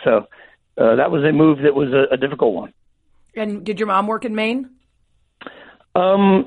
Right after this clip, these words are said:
Speaker 1: she, uh, you know, yeah, she, she worked for, like, I don't, I don't even remember what it was for. She worked for, like, a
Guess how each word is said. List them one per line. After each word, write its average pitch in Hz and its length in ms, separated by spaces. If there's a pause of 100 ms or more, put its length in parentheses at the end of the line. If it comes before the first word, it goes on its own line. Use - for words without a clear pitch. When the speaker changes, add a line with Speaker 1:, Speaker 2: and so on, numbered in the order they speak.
(120)
Speaker 1:
she, 220 140
uh, 175 100
you 180 200
know, 226 260
yeah, 220 320 (160)
she, 202 200 (140)
she 202 80
worked 208 340
for, 180 100
like, 165 220 (540)
I 180 40
don't, 175 180
I 170 100
don't 170 140
even 151 160
remember 147 460
what 139 400
it 151 60
was 123 160 (100)
for. 135 220
She - 140
worked 147 200
for, 156 100
like, 143 200
a 123 100